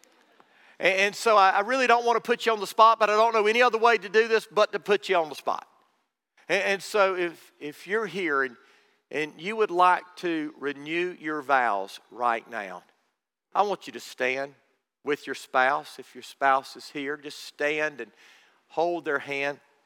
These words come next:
And I want us to take us through a, a vow renewal service.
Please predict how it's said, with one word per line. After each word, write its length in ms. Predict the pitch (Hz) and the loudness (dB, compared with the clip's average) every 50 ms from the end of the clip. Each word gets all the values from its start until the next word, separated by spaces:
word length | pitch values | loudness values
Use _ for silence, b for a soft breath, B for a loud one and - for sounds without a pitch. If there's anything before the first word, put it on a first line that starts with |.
| _ _ _ _ _ _ _ _ _ _ _ _ _ _ - - | _ _ _ _ _ _ _ _ _ _ _ _ _ _ -10 -2
And 80 | 143 160 | 2 4
I 100 | 175 185 | 4 4
want 180 | 185 190 185 | 2 0 -4
us 140 | 165 - - | -4 -6 -10
to 100 | - - | -12 -14
take 320 | - - 180 165 160 - 170 | -4 -2 -2 -2 0 -2 -4
us 160 | 160 - - | -6 -6 -10
through 340 | - 151 151 147 139 127 127 | -10 -4 -2 -2 0 0 0
a, 180 | 127 120 117 - _ b b b b b b b b - | 0 0 -2 -6 _ b b b b b b b b -8
a 80 | 123 131 | -8 -2
vow 380 | 123 143 135 135 135 135 135 | 0 2 2 2 2 0 -2
renewal 560 | 127 123 123 123 131 131 131 117 117 113 110 - _ _ _ _ _ _ _ | -4 -6 -6 -4 -4 -4 -4 -4 -4 -8 -8 -10 _ _ _ _ _ _ _
service. 640 | - - - 131 113 104 - 110 104 - - - - | -20 -10 -8 -6 -6 -6 -8 -12 -16 -16 -18 -18 -20